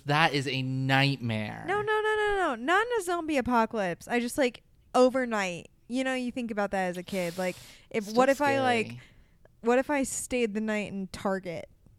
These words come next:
Speaker 2: for
Speaker 1: Yeah.
Speaker 2: one night, you know, or, like, that kind of thing? But a mall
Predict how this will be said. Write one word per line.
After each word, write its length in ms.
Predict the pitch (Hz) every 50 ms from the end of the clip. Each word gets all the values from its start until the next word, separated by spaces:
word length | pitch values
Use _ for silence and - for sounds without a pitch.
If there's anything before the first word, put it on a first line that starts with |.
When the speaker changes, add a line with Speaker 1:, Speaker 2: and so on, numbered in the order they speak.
| _ _ _
Speaker 2:
for 180 | - 208 190 196
Speaker 1:
Yeah. 100 | 190 185
Speaker 2:
one 160 | 185 185 185
night, 360 | 180 175 165 165 175 - - - _ - - _ _ _
you 160 | - 202 196
know, 220 | 180 165 160 160 -
or, 180 | - 196 196 196
like, 220 | 180 180 180 -
that 200 | 208 190 190 -
kind 160 | 220 214 208
of 60 | 208
thing? 300 | 214 226 226 233 247 247 - - _ - - - - - - - - -
But 380 | 262 277 285 277 240 208 - - - - -
a 80 | 220
mall 920 | 220 214 214 214 220 240 285 320 339 330 285 226 180 151 151 160 - - -